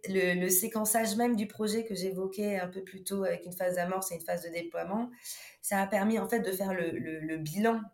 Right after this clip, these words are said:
euh, après, euh, vingt-quatre mois de mise en œuvre et puis d'affiner du coup la distribution géographique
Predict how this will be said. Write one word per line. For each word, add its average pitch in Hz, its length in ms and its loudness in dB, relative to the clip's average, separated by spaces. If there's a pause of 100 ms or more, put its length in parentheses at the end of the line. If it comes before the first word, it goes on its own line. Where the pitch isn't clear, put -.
euh, 160 240 -2 (180)
après, 175 480 0
euh, 156 80 -2 (380)
vingt-quatre 196 440 2
mois 196 140 4
de 202 80 4
mise 175 200 0
en 180 180 -2
œuvre 214 340 2
et 175 60 -6
puis - 180 -8
d'affiner 190 520 0
du 175 120 -6
coup - 140 -6
la 180 120 2
distribution 175 600 -4
géographique 180 800 -4